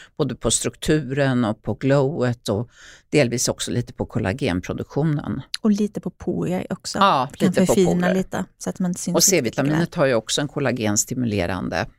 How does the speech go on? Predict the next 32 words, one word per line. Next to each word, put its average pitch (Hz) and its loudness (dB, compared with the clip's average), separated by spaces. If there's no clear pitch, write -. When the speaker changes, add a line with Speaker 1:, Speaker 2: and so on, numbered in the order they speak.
Speaker 2:
Mm. 202 8
Speaker 1:
effekt, - -2
så - -2
att, - -6
Speaker 2:
Ja, 202 2
vi 226 2
gillar 233 4
Speaker 1:
ja. 165 4
Speaker 2:
dem 220 4
där. - -2
Speaker 1:
Yes. - 2
Speaker 2:
Små 180 2
antioxidanterna. 160 0
Speaker 1:
Mm, 214 4
det 196 -2
är 196 -2
inga 175 -2
dumma 131 -2
grejer. 156 -4
Speaker 2:
Men 269 8
hur 294 8
tycker 302 -2
du 269 4
det 240 2
kändes 233 2
att 233 2
vara 226 4
i 220 2
rutan 226 0
den 233 4
här 247 2
gången? 190 -2